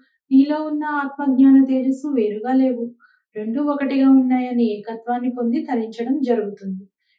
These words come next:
ఎప్పుడు అన్నట్లయితే తన యొక్క ఆధ్యాత్మిక జ్ఞానం అనే మద్యం తాగినప్పుడు మాత్రమే. అటువంటి మద్యం త్రాగినట్లయితే అటువంటి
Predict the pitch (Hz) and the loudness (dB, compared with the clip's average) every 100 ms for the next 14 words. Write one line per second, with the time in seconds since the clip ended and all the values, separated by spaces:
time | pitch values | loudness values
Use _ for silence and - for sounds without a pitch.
0 | _ 226 226 - 208 247 247 240 233 226 | _ -6 -4 -4 -4 -4 -2 -2 -2 -4
1 | 233 311 302 269 254 240 240 208 196 208 | -4 -6 -2 2 2 0 -4 -6 -4 -4
2 | 240 247 262 254 208 220 214 226 240 240 | -4 -2 -4 -4 -8 -10 -10 -4 -2 -2
3 | 220 208 196 240 269 254 214 208 226 233 | -4 -8 -12 -4 -2 0 -2 -6 -10 -8
4 | 247 233 208 - 202 202 _ _ _ _ | -4 -2 -4 -10 -14 -14 _ _ _ _
5 | - 233 254 240 240 233 202 233 240 254 | -6 -4 0 0 0 -2 -4 -4 -2 -2
6 | 220 208 233 240 233 220 220 339 381 - | -2 -2 -2 0 0 -4 -6 -10 -12 -12
7 | _ _ - 226 233 220 208 214 | _ _ -16 -10 -8 -8 -10 -14